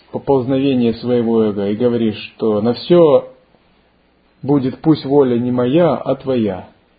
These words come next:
этому ясному свету, тогда наше восприятие полностью очищается, и мы становим полностью пустыми.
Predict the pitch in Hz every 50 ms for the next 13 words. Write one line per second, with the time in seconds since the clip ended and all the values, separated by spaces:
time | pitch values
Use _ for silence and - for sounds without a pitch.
0 | _ - 120 120 117 - 123 120 120 113 110 110 110 107 107 - 107 107 101 -
1 | - 104 101 98 92 - 98 95 - _ _ _ _ _ _ _ _ _ _ _
2 | _ _ _ _ _ _ _ _ _ _ _ _ _ _ _ _ _ _ _ _
3 | _ - 135 127 127 127 151 156 160 156 151 147 - - 147 135 139 139 - -
4 | 139 143 143 139 131 - - 135 127 127 - - 156 151 135 123 120 113 107 -
5 | - 120 113 107 107 - 110 - - - 113 107 101 95 95 - - - 110 107
6 | 113 120 120 - - - 131 131 135 139 135 131 131 123 120 - 135 127 117 113
7 | 107 104 - - 104 - - 107 - - - 113 101 95 95 92 92